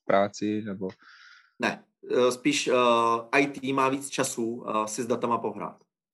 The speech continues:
Speaker 2: A má daleko víc, eh, času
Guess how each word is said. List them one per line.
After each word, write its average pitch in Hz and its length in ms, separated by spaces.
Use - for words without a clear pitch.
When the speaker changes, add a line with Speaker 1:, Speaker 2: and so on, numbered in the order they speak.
Speaker 2:
A 120 100
má 120 540
daleko 120 380
víc, 113 720
eh, 127 80
času 135 720